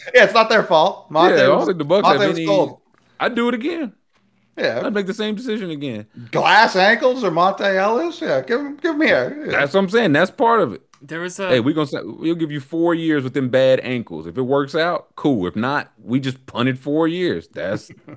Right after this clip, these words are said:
Speaker 1: <laughs>
Speaker 2: that's the game. What'd you say, Scoop?
Speaker 3: There was a time where I wanted, uh, Monta Ellis, Josh Smith, and Brandon Jennings all to be on the Bucks together. Like, that was my,
Speaker 1: That,
Speaker 3: my
Speaker 1: that team
Speaker 3: dream
Speaker 1: would be
Speaker 3: team.
Speaker 1: so sick.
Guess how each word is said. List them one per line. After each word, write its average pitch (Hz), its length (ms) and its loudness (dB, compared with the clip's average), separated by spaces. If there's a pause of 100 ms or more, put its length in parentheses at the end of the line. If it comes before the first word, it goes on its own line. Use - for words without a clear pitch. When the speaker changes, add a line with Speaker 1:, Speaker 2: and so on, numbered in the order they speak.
(140)
Speaker 1:
<laughs> - 420 -20
Speaker 2:
that's - 240 -2
the 143 100 -6
game. 214 400 -2 (840)
What'd 113 160 -6
you 117 80 0
say, - 40 0
Scoop? 120 320 -8 (100)
Speaker 3:
There 160 120 -10
was 175 160 -10
a 175 40 -14
time 180 360 -8
where 190 120 -6
I 185 60 -4
wanted, 156 480 -8
uh, 139 120 -8
Monta 147 540 -10
Ellis, 147 440 -10
Josh 143 420 -10
Smith, 143 400 -16
and 139 300 -12
Brandon 143 380 -12
Jennings 139 420 -14
all 139 160 -10
to 139 60 -14
be 147 140 -12
on 139 100 -12
the 139 60 -14
Bucks 135 380 -14
together. 127 480 -16
Like, 139 180 -18
that 156 180 -4
was 160 180 -14
my, 151 240 -4
Speaker 1:
That, 123 140 -14
Speaker 3:
my 127 120 -4
Speaker 1:
that 127 120 -6
team 127 120 -6
Speaker 3:
dream 151 120 -6
Speaker 1:
would 107 160 -12
be 143 80 -12
Speaker 3:
team. 131 80 -14
Speaker 1:
so 110 160 -10
sick. 113 440 -10